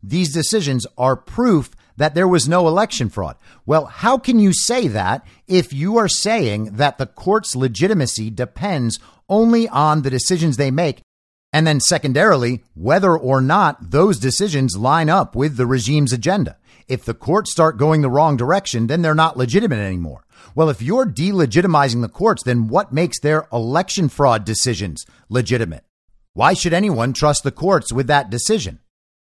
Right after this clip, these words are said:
And again, I'm totally fine with A O C making this argument. It's quite clear that courts don't always get it right.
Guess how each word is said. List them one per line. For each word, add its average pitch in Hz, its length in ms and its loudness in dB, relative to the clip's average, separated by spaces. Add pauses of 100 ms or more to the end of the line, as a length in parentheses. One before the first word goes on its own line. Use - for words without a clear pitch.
(180)
And 123 120 -2
again, 131 320 0
I'm 107 280 -6
totally 131 360 -2
fine 139 340 2
with 131 120 2
A 131 180 2
O 131 120 2
C 131 260 -2
making 123 400 -2
this 123 200 0
argument. 120 440 -2
It's 156 160 -8
quite 156 320 -2
clear 202 260 -2
that 113 200 -6
courts 135 340 -4
don't 127 400 -2
always 123 420 0
get 120 160 -4
it 95 120 -8
right. 101 240 -4